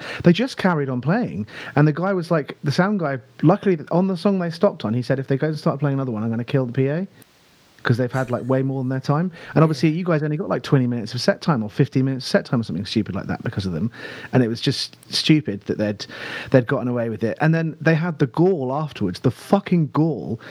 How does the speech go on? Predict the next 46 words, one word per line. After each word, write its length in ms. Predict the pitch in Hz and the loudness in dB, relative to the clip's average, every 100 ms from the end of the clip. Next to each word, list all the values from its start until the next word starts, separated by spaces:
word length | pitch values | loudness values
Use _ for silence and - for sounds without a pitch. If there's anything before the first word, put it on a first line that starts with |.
| - | -8
to, 100 | - | 2
like, 320 | 135 131 - - - | 2 2 -2 -14 -14
th-, 160 | - 139 | -4 0
th-, 140 | 147 | 0
throughout 360 | - 165 175 - | 2 2 2 0
everyone 320 | 180 180 185 | -2 0 -4
else's 300 | 170 160 135 | -4 -6 -4
sets. 580 | - - - - - - - | -2 -2 -4 -14 -14 -8 -2
Uh, 100 | 110 | 0
we 80 | 123 | 0
played 260 | - 170 | 2 0
at, 60 | 143 | 0
like, 180 | 117 - | -4 -2
a 120 | 104 | -4
snooker 380 | - 147 147 135 | 0 0 0 -4
club, 280 | - - - | -6 -6 -2
so 120 | 104 | -2
there 100 | 95 | -2
was, 100 | 101 | -4
like, 160 | 101 | -2
a, 100 | 107 101 _ - | -2 -4 _ -10
a 40 | - | -6
kind 180 | - 117 | -2 -2
of 100 | 110 | -2
ramp 260 | 110 117 | -4 -4
on 60 | 101 | -4
the 80 | 95 | -4
way 140 | 95 | -4
and 120 | 92 | -4
a 40 | 98 | -4
big 160 | 104 | -6
set 140 | - - | -4 -6
of 80 | |
stairs 260 | - 104 101 | -2 -2 -2
and 100 | 95 | -6
stuff. 180 | - 90 | -6 -2
Through 120 | 131 | 0
everyone 240 | 160 170 | 0 0
else's 260 | 175 165 120 | -2 -4 -4
sets, 240 | - - | -2 -2
they 120 | - 104 | -4 -4
sat 180 | - 135 | -2 -2
outside 340 | 110 131 120 | -2 -4 -2
on 120 | 113 | -2
the 60 | 104 | -4
steps. 360 | - 95 - | -4 -4 -6